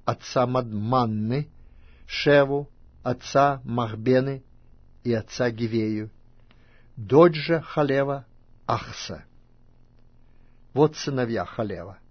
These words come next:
сын Хур, первенец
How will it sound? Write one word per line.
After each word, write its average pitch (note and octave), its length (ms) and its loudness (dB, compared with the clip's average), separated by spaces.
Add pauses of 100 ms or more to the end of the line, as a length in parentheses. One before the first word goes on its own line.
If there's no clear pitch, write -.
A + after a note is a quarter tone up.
(120)
сын A2+ 560 -2 (160)
Хур, C#3+ 560 -4 (480)
первенец C3 760 -2